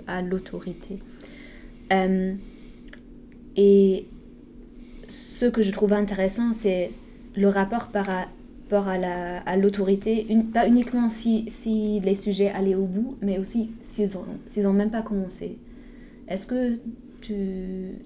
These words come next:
tu as des réflexions où tu peux expliquer ça ?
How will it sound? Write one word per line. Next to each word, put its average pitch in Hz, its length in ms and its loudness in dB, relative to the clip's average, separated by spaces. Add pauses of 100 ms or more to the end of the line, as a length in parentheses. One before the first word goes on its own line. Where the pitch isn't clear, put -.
tu - 120 -10
as 185 80 -4
des 185 400 -6 (120)
réflexions 196 600 -4
où 196 40 -6
tu - 120 -12
peux 208 100 -6
expliquer 196 400 -12
ça ? - 160 -16